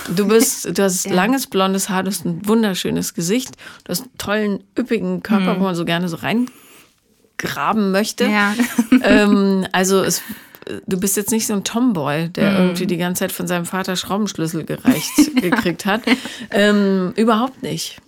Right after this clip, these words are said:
Speaker 1: Aber natürlich muss man das Weibliche auch zelebrieren in sich. Und wenn man das macht, dann bedeutet das auch, dass man verlangt, dass andere das ebenso sehen.
Speaker 2: Hm.
Speaker 1: Also es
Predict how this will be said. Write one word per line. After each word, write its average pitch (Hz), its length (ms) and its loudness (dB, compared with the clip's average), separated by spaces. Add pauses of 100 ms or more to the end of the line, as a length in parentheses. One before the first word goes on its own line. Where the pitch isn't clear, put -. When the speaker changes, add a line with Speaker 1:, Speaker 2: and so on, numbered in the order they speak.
(280)
Speaker 1:
Aber 190 240 2
natürlich 220 440 0
muss 208 180 -2
man 208 120 -2
das 180 180 -4
Weibliche 190 560 -2
auch 175 80 -4
zelebrieren 185 720 -2
in 160 160 -4
sich. 208 300 0 (400)
Und 277 500 2
wenn 190 240 0
man 190 140 2
das 170 180 -4
macht, 170 360 0
dann 196 140 -2
bedeutet 180 440 -2
das - 240 -4
auch, 208 200 0
dass 208 220 -6
man 185 220 -2
verlangt, 233 840 -2
dass 190 180 -4
andere 226 420 0
das 214 180 -6
ebenso 165 560 -2 (560)
sehen. 160 500 -2
Speaker 2:
Hm. 175 380 -2
Speaker 1:
Also 190 340 -2
es - 140 -4